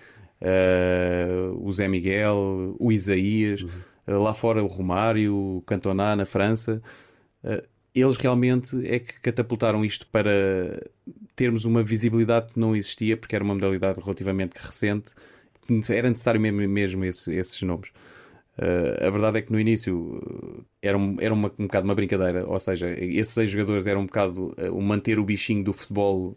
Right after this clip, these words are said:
Speaker 1: vivo noutra, noutra vertente do futebol. Eh, mas depois, eh, a partir de uma certa altura, a partir ali de mil novecentos e noventa e nove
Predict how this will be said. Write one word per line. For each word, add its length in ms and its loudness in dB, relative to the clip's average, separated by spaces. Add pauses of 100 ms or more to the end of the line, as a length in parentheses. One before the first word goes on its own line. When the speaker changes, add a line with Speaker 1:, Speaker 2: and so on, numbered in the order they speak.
Speaker 1:
vivo 400 -2
noutra, 300 2
noutra 400 2
vertente 280 -4
do 100 -8
futebol. 360 -4 (680)
Eh, 480 2
mas 240 0
depois, 560 0
eh, 480 -8 (200)
a 40 0
partir 180 0
de 80 2
uma 80 -2
certa 220 -2
altura, 360 0 (200)
a 40 -6
partir 240 -2
ali 180 0
de 260 -2
mil 180 0
novecentos 320 -2
e 60 -2
noventa 240 -2
e 20 0
nove 240 -2